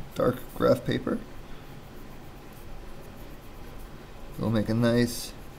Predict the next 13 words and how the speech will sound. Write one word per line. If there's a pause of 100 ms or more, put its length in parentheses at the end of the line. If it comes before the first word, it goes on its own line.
(2000)
dash
line. (600)
Hopefully
you
can
see
that,
that
it's
dashed. (1200)
Okay, (340)
and
that